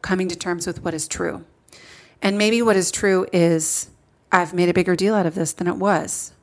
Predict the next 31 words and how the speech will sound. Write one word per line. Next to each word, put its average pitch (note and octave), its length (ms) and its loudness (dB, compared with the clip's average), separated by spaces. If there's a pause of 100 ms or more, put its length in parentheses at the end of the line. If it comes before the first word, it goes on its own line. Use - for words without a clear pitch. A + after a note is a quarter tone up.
(140)
Or F3+ 460 4 (320)
maybe G#3 220 4
what G3+ 120 4
is E3+ 160 -2
true F3 300 -4
is, E3+ 400 -4 (180)
"What E3+ 140 -2
happened G3+ 300 2
to - 100 -8
me E3+ 100 -4
was D#3+ 160 -6
really, E3+ 520 -2 (120)
really E3+ 320 -2
tragic." - 580 -4 (560)
Maybe F#3+ 200 2
what G3+ 140 6
is F3+ 120 0
true E3 240 -2
is, E3 360 0 (560)
"This G#3 200 0
is C4+ 140 0
not F#3 160 2
a - 20 0
safe E3+ 260 -4
relationship F#3 540 -4
for F3 100 -6
me E3 140 -4
to - 120 -8
be G3+ 180 -2
in A3 100 -2
anymore." - 440 -8